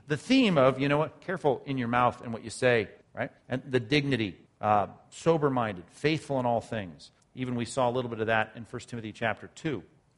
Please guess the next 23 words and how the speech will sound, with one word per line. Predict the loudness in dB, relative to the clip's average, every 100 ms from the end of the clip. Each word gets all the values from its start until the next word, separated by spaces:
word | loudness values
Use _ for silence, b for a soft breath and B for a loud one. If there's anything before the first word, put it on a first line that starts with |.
| -18 -6
What's | -4 -4
the | -6
point? | -2 -4 -6 _ _ -10
I |
think | -6 -4
this | -4 -4
is | -8 -12 -10
a |
requirement | -10 -6 -2 2 2 0 -6 _
that | -10 -4
takes | 0 -2 -2
the | -8 -10
deacon | -4 -4 -2 -2 -4
requirement, | -6 -2 -2 0 -4 -8 b -4
gets | -4
specific | -4 -8 -2 0 0 0
on | -2
some | -2 -10
female | -8 -4 -2 -2 -2
requirements | -2 -2 0 0 -2 -4
within | -2 0
the | 0
diakonos, | 2 2 2 -2 -2 0 -2